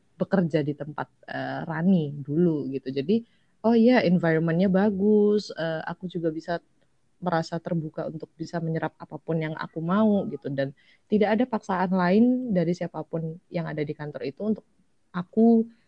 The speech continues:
merasa harus belajar menjadi marketers gitu. Tapi lambat laun akhirnya aku bisa, eh, mencari cuan dengan, eh, skala oportunis yang baik gitu. Dengan,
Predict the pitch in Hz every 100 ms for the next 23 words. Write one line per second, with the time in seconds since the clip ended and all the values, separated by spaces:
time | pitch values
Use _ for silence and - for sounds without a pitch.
0 | _ 180 185 226 220 180 170 156 175 185
1 | 185 160 170 165 - 180 185 165 156 -
2 | 139 - 113 - - 254 254 _ _ _
3 | _ - 185 170 156 165 220 185 175 208
4 | 180 190 226 202 - 170 - 175 165 -
5 | _ _ _ _ 180 165 170 170 170 170
6 | 170 170 _ _ _ _ - 202 214 202
7 | 202 202 208 208 - _ - 208 214 208
8 | 208 202 190 196 160 165 - 170 165 160
9 | 160 165 160 165 175 - - 196 185 -
10 | 190 208 196 175 202 453 - - 202 180
11 | 143 190 - - 139 - 143 143 156 160
12 | 156 165